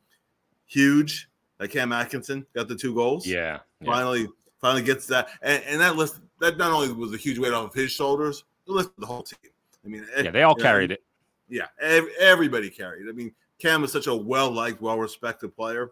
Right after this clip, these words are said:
Speaker 1: in that room that him, that him scoring and then scoring again gave everyone a lift, gave everyone energy. You need everything you can to find energy in, in those kind of games, and, and he supplied that. And also, again, the,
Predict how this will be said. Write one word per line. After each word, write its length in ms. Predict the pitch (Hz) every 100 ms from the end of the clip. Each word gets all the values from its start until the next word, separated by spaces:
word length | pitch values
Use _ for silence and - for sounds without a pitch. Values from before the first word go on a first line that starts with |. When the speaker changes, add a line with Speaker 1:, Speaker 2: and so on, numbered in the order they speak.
| _ 104
Speaker 1:
in 80 | 107
that 160 | 101
room 340 | 95 110 135 143 _ _ _ _ _ _ _ _ _ _ _
that 140 | 123 127
him, 340 | 147 139 120
that 120 | 139
him 160 | 151 143
scoring 560 | - 143 139 127 113 110
and 120 | 107
then 240 | 104 92
scoring 340 | - 120 113 107
again 460 | 98 113 110 95 - _ _ _
gave 200 | 131 123
everyone 500 | 123 135 127 120 113
a 40 | 104
lift, 220 | 95 -
gave 160 | 113
everyone 480 | 117 135 135 123 113
energy. 320 | 104 98 87
You 200 | 104 135
need 240 | 143 147 143
everything 420 | 131 147 139 143
you 120 | 127
can 400 | 110 131 113 104
to 100 | 101
find 260 | 110 113 107
energy 380 | 104 92 90 _ _ _ _ _ _ _ _ 101
in, 140 | 107
in 120 | 113 110
those 220 | 107 -
kind 180 | 107 95
of 60 |
games, 380 | 98 92 85 92
and, 160 | 95 90 _ -
and 80 | 107
he 80 |
supplied 480 | 110 113 - 107 107
that. 100 | 92
And 100 | 104
also, 300 | 113 110 110
again, 360 | 101 110 95 90 _ _ _ -
the, 200 | 98